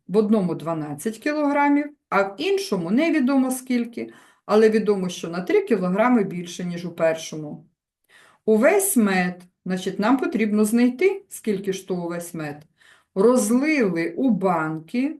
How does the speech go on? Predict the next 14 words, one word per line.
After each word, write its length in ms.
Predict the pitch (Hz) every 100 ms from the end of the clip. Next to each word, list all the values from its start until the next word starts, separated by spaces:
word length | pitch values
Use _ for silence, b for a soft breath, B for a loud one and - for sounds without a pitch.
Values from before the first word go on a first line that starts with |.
| -
потрібно 440 | 190 208 202 202
знайти, 640 | 185 208 196 196 185 165 -
у 160 | 320 339
скільки 680 | - - 185 165 165 233
банок, 680 | 220 240 254 262 277 311 - _ _ _ _ _ _ _ _ _ _ _ _ -
по 320 | 311 392 403
три 300 | 403 233 277
кілограми 580 | 262 202 185 190 247 226
в 120 | -
кожній 340 | 196 202 190
банці. 480 | 147 147 147 143 - 156 - _ _ _ _ _ _ _ _ _ _ _ _ _ _ _ -
Натисніть 600 | 226 220 202 208 165 -
на 80 | 156
паузу 680 | - 185 302 370 339 381